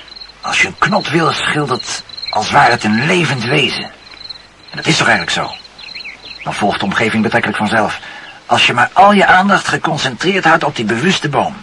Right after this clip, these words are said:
En niet gerust bent voor de, op je doek iets van leven inkomt. Wat ga jij doen?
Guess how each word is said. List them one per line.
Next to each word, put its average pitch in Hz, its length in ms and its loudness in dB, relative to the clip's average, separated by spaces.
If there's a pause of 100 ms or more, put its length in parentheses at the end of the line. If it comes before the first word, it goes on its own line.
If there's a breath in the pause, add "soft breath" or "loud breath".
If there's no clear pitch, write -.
(540)
En 95 180 -4
niet 190 180 4
gerust 170 320 0
bent 147 180 -2
voor 139 140 -2
de, 123 140 2 (320 loud breath)
op - 160 -4
je - 120 -2
doek - 180 -4 (600)
iets 156 180 -6
van 151 460 -2 (120)
leven 180 440 2
inkomt. - 640 -4 (1900 loud breath)
Wat - 100 -2
ga - 80 4
jij 156 140 6
doen? 175 220 2